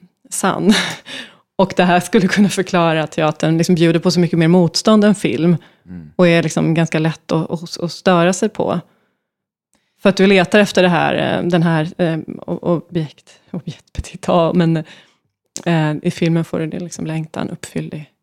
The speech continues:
Speaker 1: i högre utsträckning på något sätt. Alltså, det
Speaker 2: Så
Speaker 1: här
Speaker 2: du är
Speaker 1: är
Speaker 2: lite
Speaker 1: ju
Speaker 2: Bre-,
Speaker 1: snart
Speaker 2: du är lite Brechtian där alltså, kan man säga. Att
Speaker 1: Ja.
Speaker 2: i den meningen att, eh, det är alienation, alienation som, som, eh,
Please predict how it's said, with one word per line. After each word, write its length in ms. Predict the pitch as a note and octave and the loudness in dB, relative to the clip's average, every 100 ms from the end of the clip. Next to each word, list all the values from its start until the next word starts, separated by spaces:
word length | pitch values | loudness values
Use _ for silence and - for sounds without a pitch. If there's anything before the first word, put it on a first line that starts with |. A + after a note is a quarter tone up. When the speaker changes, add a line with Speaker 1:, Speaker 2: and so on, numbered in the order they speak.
| _ | _
Speaker 1:
i 60 | D#3+ | 0
högre 320 | F3 F3 E3 | 2 2 2
utsträckning 600 | D#3 - - D3 - - | -2 -4 -10 -10 -14 -18
på 60 | _ | _
något 120 | F3+ | -20
sätt. 280 | - _ _ _ - | -20 _ _ _ -8
Alltså, 220 | D3+ - | -4 -4
det 80 | - | -4
Speaker 2:
Så 80 | B2+ | 0
Speaker 1:
här 80 | C#3+ | 2
Speaker 2:
du 0 | |
är 100 | E3+ | 2
Speaker 1:
är 40 | F3 | 2
Speaker 2:
lite 140 | F3+ | 2
Speaker 1:
ju 40 | E3+ | 2
Speaker 2:
Bre-, 160 | F3+ | 0
Speaker 1:
snart 120 | E3+ | 0
Speaker 2:
du 140 | C3+ E3 | 0 2
är 40 | |
lite 520 | E3+ D3 F#3 E3+ D3 C3+ D3+ D3 - | 2 0 2 2 2 -2 -8 -4 0
Brechtian 920 | D3+ B2+ - - C3 C#3 G#3+ F#2+ D#2+ | 0 -2 -6 -6 2 2 2 0 0
där 160 | - - | -2 -4
alltså, 280 | - - | -4 -6
kan 100 | - | -4
man 100 | D#2+ | -4
säga. 280 | - - - - - - _ - - | -4 -4 -4 -8 -20 -20 _ -8 2
Att 80 | G#3 | 4
Speaker 1:
Ja. 360 | A3+ A#3 A#3+ | 6 6 6
Speaker 2:
i 40 | B3+ | 6
den 100 | B3+ | 4
meningen 260 | A2 G#2+ G#2 | 4 4 2
att, 260 | - - | -2 -4
eh, 140 | E2 F2 F2 - | -2 -2 -2 -6
det 380 | - - G#2+ G#2 | -10 0 2 4
är 80 | - | 2
alienation, 480 | - G#2+ G#2+ G#2+ - - | 0 2 2 0 -4 -2
alienation 720 | A2 G#2 G#2 G#2 D#3 C#3 G2+ | 0 2 0 0 0 0 0
som, 320 | G2 F#2+ F#2+ - - _ _ _ _ _ _ | 0 0 0 -4 -20 _ _ _ _ _ _
som, 360 | - F#2+ F#2 F2+ | -2 0 2 2
eh, 200 | F2+ | 2